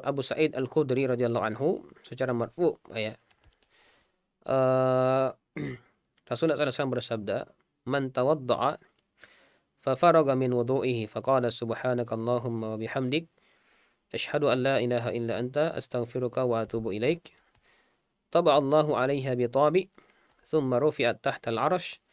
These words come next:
falam tuksar ila yaumil qiyamah." Ya.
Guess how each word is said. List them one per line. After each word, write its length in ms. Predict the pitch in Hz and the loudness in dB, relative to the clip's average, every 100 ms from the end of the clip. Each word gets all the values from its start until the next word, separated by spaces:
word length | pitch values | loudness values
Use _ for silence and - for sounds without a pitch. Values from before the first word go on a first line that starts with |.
| _ _ _ _ | _ _ _ _
falam 320 | 123 139 131 | 0 0 0
tuksar 560 | 117 165 - - 180 - | 0 -2 -2 2 2 2
ila 320 | 143 123 117 | 0 0 0
yaumil 320 | 131 151 180 | 0 0 0
qiyamah." 480 | 165 120 101 95 - _ _ - _ _ _ _ _ | 0 0 0 -4 -10 _ _ -20 _ _ _ _ _
Ya. 160 | 113 | -4